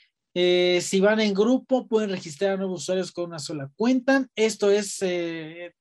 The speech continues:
¿de qué consta esto? De subir un certificado válido de covid, de que prueban resultado negativo, o también de resultado negativo de prueba. Eh, eso se, se sube a un sistema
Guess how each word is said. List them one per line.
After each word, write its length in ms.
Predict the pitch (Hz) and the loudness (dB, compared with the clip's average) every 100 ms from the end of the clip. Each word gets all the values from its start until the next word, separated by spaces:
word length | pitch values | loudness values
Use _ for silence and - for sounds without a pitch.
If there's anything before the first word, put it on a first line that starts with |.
| 170 | -8
¿de 160 | 180 | -6
qué 180 | 185 202 | -6 -6
consta 400 | 196 202 196 185 | -4 -4 -2 0
esto? 340 | 202 202 - | 2 0 2
De 120 | 202 175 | 2 2
subir 360 | 151 165 190 | -2 -2 0
un 120 | 196 | 0
certificado 1000 | 190 170 147 143 143 175 170 170 160 151 143 | -2 -8 -10 -16 -10 -8 -4 -4 -4 -4 -6
válido 280 | 160 165 | -6 -6
de 160 | 151 139 | -8 -8
covid, 400 | 143 151 226 247 - | -8 -4 -2 -2 -4
de 240 | 156 143 131 | -8 -8 -8
que 240 | 139 131 135 | -10 -12 -10
prueban 320 | 175 175 160 | -8 -6 -8
resultado 500 | 147 147 147 143 175 | -12 -12 -10 -6 -6
negativo, 680 | 170 147 143 165 202 233 240 - - - - _ - | -6 -8 -10 -8 -4 -2 -2 -6 -20 -20 -20 _ -6
o 280 | 247 254 285 | 2 4 4
también 720 | 269 247 214 202 226 269 220 | 4 2 2 0 0 0 0
de 300 | 196 180 175 | 0 0 0
resultado 560 | 160 160 151 180 202 | -4 -10 -6 -2 -2
negativo 440 | 190 151 147 170 151 | -4 -10 -14 -10 -10
de 100 | 135 | -10
prueba. 360 | 156 143 - _ _ _ _ | -10 -12 -14 _ _ _ _
Eh, 540 | 151 147 143 139 139 143 | -16 -12 -10 -10 -10 -10
eso 240 | 170 - | -6 -4
se, 400 | 170 180 165 151 147 | -2 -2 -4 -6 -8
se 500 | 139 - - - 180 | -10 -12 -8 -4 -2
sube 220 | - 226 | 0 0
a 40 | |
un 60 | 220 | 0
sistema 680 | 233 196 240 240 262 277 | -4 -4 -2 0 2 0